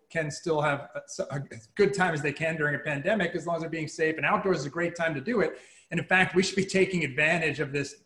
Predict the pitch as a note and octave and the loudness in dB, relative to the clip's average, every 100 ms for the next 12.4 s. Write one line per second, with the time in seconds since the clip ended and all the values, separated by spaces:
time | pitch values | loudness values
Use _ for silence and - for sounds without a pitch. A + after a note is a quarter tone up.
0 | C3+ C#3+ D#3 D3 C#3+ C3+ C3+ B2+ D3 C#3 | -20 -6 -2 -2 -4 -4 -4 -6 -6 -4
1 | C3+ C3+ C#3 C#3+ B2+ A#2 C#3+ C3+ - - | -4 -6 -2 -2 -4 -6 -4 -4 -4 -4
2 | G3+ E3 - - _ _ - D#3+ C3+ E3+ | 0 0 -2 -10 _ _ -4 -4 0 0
3 | F#3 D#3+ - D#3 D#3 D#3 F3+ G3 F3 A#2 | 0 -2 -8 -6 -4 -2 2 2 2 -2
4 | C#3+ - E3+ - - D#3 D#3 C#3+ C3+ G3 | -6 -6 -6 -8 -8 -8 -4 -4 0 2
5 | F#3+ D3 C#3+ - - _ C#3 G3+ D4 - | 4 2 0 -6 -20 _ 0 4 4 2
6 | - D#3+ C3+ C3 B2 A#2+ C3 G#3 - F3+ | -2 -4 -2 -2 -2 -6 -8 -12 -10 -6
7 | E3 F3 C#3+ C3+ C#3 - - D#3+ C#3 C3+ | 0 0 0 -2 -2 -6 -6 -4 -2 -4
8 | - - C#4 C4 E3 D#3 - - _ _ | -8 -10 -2 2 2 0 -4 -16 _ _
9 | E3 D#3+ F3 E3+ E3+ E3+ - G#3+ C4 A3 | -8 -6 -2 0 0 -4 -4 -4 -2 -2
10 | F#3 F#3 G3 F#3 D3 D3+ F3+ F3 F#3+ F#3 | -2 0 0 0 0 0 2 4 2 2
11 | D#3 - D3 D3 - D#3 D3 D#3+ F#3 F#3 | -4 0 -2 -2 -8 -8 -4 -4 -6 -2
12 | A3 B3 D3 | -2 0 -6